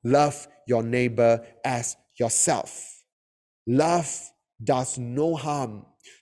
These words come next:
to a neighbor. And when you see this line, you're gonna say, "Oh, it's obvious what? Of course, why would I harm my neighbor?" Isn't it not very difficult? Because I don't plan to march over to my neighbor's house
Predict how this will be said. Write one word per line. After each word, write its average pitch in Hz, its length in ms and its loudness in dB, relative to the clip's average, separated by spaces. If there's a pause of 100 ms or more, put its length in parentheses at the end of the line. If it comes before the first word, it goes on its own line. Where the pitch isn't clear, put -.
to 123 160 4
a 117 40 2
neighbor. 117 400 2 (160)
And 127 140 0
when 127 140 2
you 127 100 2
see 226 280 2
this 202 220 2
line, 180 200 4
you're 143 80 2
gonna 156 180 4
say, 156 280 4 (200)
"Oh, 247 260 6
it's 170 220 2
obvious 220 460 4
what? 139 260 4
Of 165 160 2
course, 233 220 2
why 226 240 2
would 170 260 0
I 175 140 2
harm 156 400 -4
my 117 140 -4
neighbor?" 117 520 -2 (1080)
Isn't 247 280 2
it 240 120 0
not 175 300 2
very 147 320 6
difficult? 143 840 2
Because 165 340 2
I 139 160 6
don't 170 420 2
plan 180 360 6
to 165 100 4
march 160 400 0
over 165 240 4
to 170 80 -2
my 139 160 2
neighbor's 143 380 2
house 147 320 4